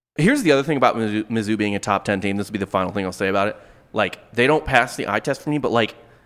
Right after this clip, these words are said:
we've talked about this many times. There's not really a lot of good teams this year.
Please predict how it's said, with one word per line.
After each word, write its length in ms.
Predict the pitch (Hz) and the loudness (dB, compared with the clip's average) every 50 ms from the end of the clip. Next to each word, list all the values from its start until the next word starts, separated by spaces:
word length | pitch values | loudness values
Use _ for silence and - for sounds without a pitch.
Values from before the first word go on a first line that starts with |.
| _ _ - - _ _ _ - | _ _ -20 -20 _ _ _ -6
we've 200 | - 123 131 135 | -2 -2 -2 0
talked 220 | - 165 147 139 151 | 2 0 0 2 2
about 60 | 135 | -2
this 120 | 120 104 | -2 -2
many 180 | 120 110 120 117 | -2 -2 -2 -4
times. 440 | 98 120 113 117 110 98 90 - - _ _ _ _ _ _ _ _ _ _ _ _ _ _ _ _ _ _ | -2 -2 0 0 0 -2 -6 -12 -16 _ _ _ _ _ _ _ _ _ _ _ _ _ _ _ _ _ _
There's 160 | - 123 120 | -6 -6 -2
not 260 | 120 135 156 - - | -2 -2 -2 -2 -2
really 200 | 101 110 123 127 | -4 -2 -2 -2
a 60 | 104 | 0
lot 120 | 98 107 107 | 0 -2 -2
of 60 | 92 | -2
good 160 | - 101 90 - | -6 -10 -10 -8
teams 260 | - 110 101 90 - | -10 -10 -10 -10 -12
this 120 | - - - | -16 -14 -14
year. 140 | - 50 | -14 -14